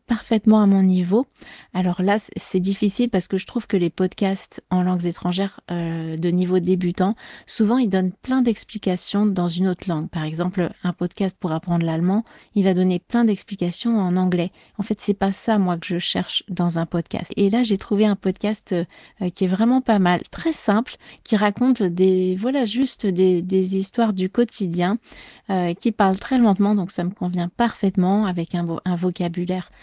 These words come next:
euh, simple. Euh, et ce podcast, eh bien, euh, je me suis inscrite, en fait, pour pouvoir obtenir les transcriptions,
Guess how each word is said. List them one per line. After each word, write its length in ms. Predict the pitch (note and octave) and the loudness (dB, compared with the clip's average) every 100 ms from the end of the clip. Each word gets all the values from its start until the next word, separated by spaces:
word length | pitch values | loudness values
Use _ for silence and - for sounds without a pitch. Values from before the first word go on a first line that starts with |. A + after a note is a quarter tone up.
| - - G#3+ | -20 -14 -6
euh, 320 | F#3 F3+ F3+ | -4 -2 -4
simple. 540 | - - G3 C4+ A#3+ G#3+ - - - - - | -4 0 2 2 -2 -4 -8 -20 -20 -14 -4
Euh, 400 | F#3 F3 F3 E3+ - | -2 0 -2 -4 2
et 240 | A3 C4+ D4 | 4 4 2
ce 200 | - B3 | 0 2
podcast, 600 | A3 G#3+ - B3 C4+ - | 4 2 2 0 -2 -2
eh 100 | G3+ | -2
bien, 460 | F3+ G3 A3+ B3 G#3+ | 0 2 2 2 2
euh, 140 | F3 | 0
je 120 | F3 | 0
me 80 | F3+ | -2
suis 200 | G3 A#3 | -2 2
inscrite, 480 | G#3+ F#3+ - A3 G#3+ | 2 2 0 0 2
en 100 | F3+ | 0
fait, 360 | - F3 - - _ _ | 0 -4 -6 -14 _ _
pour 300 | - A3+ A3 - | -2 0 0 -4
pouvoir 380 | - G3+ G#3 | 0 2 4
obtenir 420 | G3 - F#3+ G#3+ G#3 | 2 2 4 6 6
les 140 | F#3 | 2
transcriptions, 760 | - F#3+ - - F3+ - F3 | 2 0 0 -2 -4 -2 -4